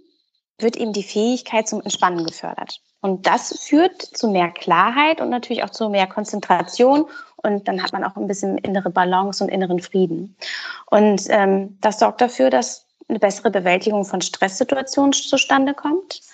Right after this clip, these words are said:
Ähm, damit verbunden natürlich auch mehr Selbstakzeptanz und auch Selbstvertrauen für dich.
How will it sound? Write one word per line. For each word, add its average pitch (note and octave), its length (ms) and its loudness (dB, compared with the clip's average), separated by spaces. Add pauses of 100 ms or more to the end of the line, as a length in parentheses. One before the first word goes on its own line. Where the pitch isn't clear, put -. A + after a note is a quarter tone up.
(380)
Ähm, G3 320 4
damit G3+ 240 4
verbunden G#3+ 360 -4
natürlich G3 380 -2
auch F3 140 -6
mehr F3 320 -2
Selbstakzeptanz A3 1120 -2
und F#3 220 -6
auch E3+ 220 -2
Selbstvertrauen F3 1040 0
für C#4+ 160 -2
dich. - 460 -2